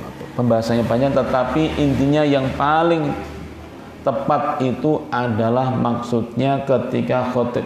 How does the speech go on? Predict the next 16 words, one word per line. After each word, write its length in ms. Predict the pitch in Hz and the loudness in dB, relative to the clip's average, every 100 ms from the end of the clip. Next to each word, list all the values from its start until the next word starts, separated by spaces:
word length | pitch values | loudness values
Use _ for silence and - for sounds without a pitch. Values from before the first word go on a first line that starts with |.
| - | -2
itu 320 | 120 139 135 | -2 0 -2
duduk 480 | - 123 107 160 - | 0 -2 2 0 2
di 120 | 120 | 0
antara 320 | 113 113 123 113 | 2 4 4 2
dua 280 | 113 120 - - - - - | 2 4 2 -2 -6 -10 -4
khutbah. 520 | 135 117 104 82 - - - - - - - - - | 0 2 2 0 -6 -10 -14 -18 -20 -20 -20 -20 -12
Karena 320 | - 131 170 151 | -2 0 0 2
kalau 240 | 156 143 | 2 2
pas 160 | 151 - | 0 2
khutbah 560 | 185 160 151 147 135 | 2 4 2 2 2
nanti 160 | 139 - | 0 0
khawatir 400 | 127 120 113 123 | 0 2 2 2
kena 100 | 123 | 2
larangannya, 560 | 120 117 117 117 117 139 185 - - - - - | 2 2 2 4 4 4 2 -2 -8 -12 -10 -2
harusnya 400 | 110 110 - 127 | 0 0 0 2
mendengarkan 880 | 120 113 107 104 107 127 165 - | 2 2 2 0 0 0 0 -4